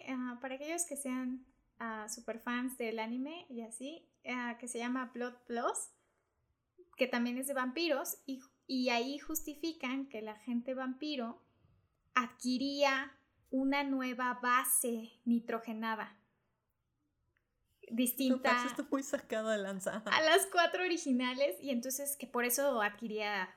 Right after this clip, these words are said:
Speaker 1: superpoderes y bla. Ok, solo
Speaker 2: Bueno.
Speaker 1: nota cultural.
Speaker 2: Ujú. Ok. Bueno, pues así Jurassic World, con los dinos transgénicos con
Speaker 1: Ah.
Speaker 2: A D N de otras cosas, y los X-Men,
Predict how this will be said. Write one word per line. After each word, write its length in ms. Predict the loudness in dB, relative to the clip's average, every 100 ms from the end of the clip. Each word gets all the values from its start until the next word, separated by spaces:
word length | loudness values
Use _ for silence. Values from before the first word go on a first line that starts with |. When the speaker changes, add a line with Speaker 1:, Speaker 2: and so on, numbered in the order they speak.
| -8
Speaker 1:
superpoderes 960 | -4 -2 0 0 4 4 4 2 -4 -6
y 320 | -12 -12 -14 -2
bla. 180 | 0 0 -2 _ _ _ _ _ _ _ _ _ _ _ _ _ _ _
Ok, 140 | -4 -2 -2 2
solo 180 | 4
Speaker 2:
Bueno. 200 | 6 4 2
Speaker 1:
nota 120 | 2
cultural. 360 | 0 -4 -6 -10
Speaker 2:
Ujú. 340 | -10 -8 -8 -10 -14 _ _ _ -8
Ok. 300 | -8 -6 -10 -12 _ _ _ _ _ _
Bueno, 280 | -2 0 4
pues 140 | 4 2
así 180 | 0 4
Jurassic 380 | 4 4 0 2
World, 340 | 4 4 2
con 220 | -2 -2 0
los 180 | 0
dinos 280 | 0 0 0
transgénicos 800 | -2 -4 -2 0 0 0 0 -2 -4
con 840 | -4 0 2 2 -2 -6 -6 -6
Speaker 1:
Ah. 140 | 0 0
Speaker 2:
A 40 |
D 200 | 2 -2
N 180 | -2 -2
de 120 | -2
otras 260 | -2 -6 -2
cosas, 600 | 0 0 0 -2 -2 -4
y 140 | 0
los 180 | 0 0
X-Men, 440 | 0 2 4 4